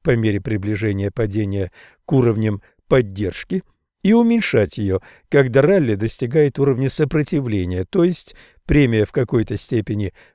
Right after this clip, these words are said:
предвосхищает движение базового индекса.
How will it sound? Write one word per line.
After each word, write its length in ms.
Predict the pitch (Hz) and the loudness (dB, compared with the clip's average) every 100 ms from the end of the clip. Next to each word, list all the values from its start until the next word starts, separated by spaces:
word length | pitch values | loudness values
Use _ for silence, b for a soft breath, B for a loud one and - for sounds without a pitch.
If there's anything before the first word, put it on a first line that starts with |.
| - | 0
предвосхищает 1000 | 147 143 113 120 - 131 - - 120 113 | 4 4 2 -2 -4 -8 -4 0 0 0
движение 520 | 98 110 117 107 107 | -2 -2 0 0 -2
базового 640 | 101 110 87 92 92 95 - | 0 0 0 -4 -4 -6 -6
индекса. 580 | 127 113 80 - - | -4 -4 -6 -12 -14